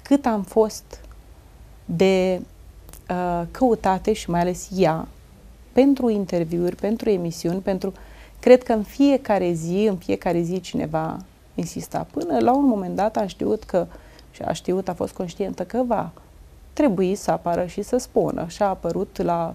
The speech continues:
două luni, după aproape două luni a apărut și a spus. Și, uh, într-adevăr, sunt mulți oameni care trec prin asta și când aud și povestea persoanelor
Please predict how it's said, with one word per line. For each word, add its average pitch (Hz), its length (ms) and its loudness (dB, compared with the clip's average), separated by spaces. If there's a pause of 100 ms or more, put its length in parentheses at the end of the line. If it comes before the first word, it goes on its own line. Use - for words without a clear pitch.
(720)
două 175 360 2
luni, 180 460 -2 (300)
după 165 460 -2 (200)
aproape 175 360 -6
două 170 240 -4
luni 185 260 -8
a 170 40 -8
apărut - 320 -10
și - 140 -16
a - 20 -14
spus. - 300 -16
Și, - 260 -12 (720)
uh, 196 560 -2 (1400)
într-adevăr, 254 480 2
sunt 233 200 -4
mulți 254 400 0
oameni 202 300 -4
care 190 220 -6
trec 196 240 -6
prin 196 300 -8
asta 190 320 -8
și - 220 -12
când 262 360 -2 (320)
aud 240 340 -2
și - 120 -8
povestea 220 460 -2
persoanelor 214 600 -4